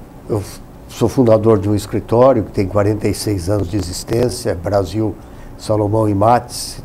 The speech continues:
a matriz é em Ribeirão Preto, com filiais em São Paulo, Campinas, Franca, no estado de São Paulo,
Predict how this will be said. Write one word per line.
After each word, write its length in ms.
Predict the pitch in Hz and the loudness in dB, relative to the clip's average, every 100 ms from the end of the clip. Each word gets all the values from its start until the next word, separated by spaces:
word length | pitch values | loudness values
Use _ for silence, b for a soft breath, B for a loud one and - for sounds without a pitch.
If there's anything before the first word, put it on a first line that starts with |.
| - | -12
a 100 | 117 | -6
matriz 520 | 107 113 - 107 107 101 | 0 0 0 0 2 0
é 40 | |
em 40 | |
Ribeirão 320 | 92 95 98 90 | -2 -2 -2 -2
Preto, 500 | 120 120 123 123 - B B B B | 0 2 2 0 -14 B B B B
com 120 | - | -6
filiais 560 | 107 113 110 110 110 90 | -4 0 4 4 4 2
em 60 | 87 | -6
São 220 | - 90 | -6 -6
Paulo, 440 | - 120 120 101 | 2 4 4 2
Campinas, 720 | 95 98 90 - 117 110 90 | -2 -4 -4 -2 -2 0 -2
Franca, 520 | - - 110 120 113 - | -4 0 2 2 0 -10
no 140 | - | -14
estado 280 | - - 107 | -8 -6 -6
de 60 | |
São 180 | - - | -6 -10
Paulo, 380 | 92 127 120 131 | -4 0 2 0